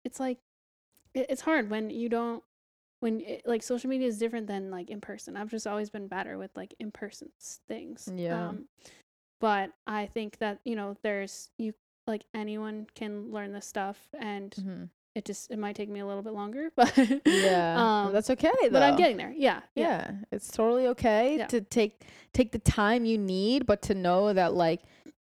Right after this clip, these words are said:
Speaker 2: <clears throat> that, yeah, it's a, it's, it's gonna be a learning curve to do anything. And I think that that's a really big thing that we need to remind ourselves of, that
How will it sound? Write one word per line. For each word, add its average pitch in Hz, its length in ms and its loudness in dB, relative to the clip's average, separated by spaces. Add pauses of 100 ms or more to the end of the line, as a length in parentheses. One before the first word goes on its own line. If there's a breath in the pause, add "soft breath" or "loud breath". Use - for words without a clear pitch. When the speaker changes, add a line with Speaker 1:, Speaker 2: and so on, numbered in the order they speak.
(120)
Speaker 2:
<clears throat> - 680 -14
that, 190 140 6
yeah, 226 220 4
it's 185 160 0
a, 190 100 4 (100)
it's, - 340 -4 (100)
it's - 220 -2
gonna 202 220 2
be 196 140 0
a 180 60 0
learning 185 280 -2
curve 175 300 0
to - 80 -16
do 175 160 -2
anything. 175 580 -6 (100)
And 170 160 0
I 160 80 2
think 175 320 -6
that 170 300 2
that's - 480 0
a 190 100 -2
really 180 240 2
big 175 240 -2
thing 175 240 -2
that 165 260 -4
we 170 220 -4
need 170 180 -6
to 165 280 0
remind 160 340 -2
ourselves 185 380 2
of, 202 260 2
that 165 340 0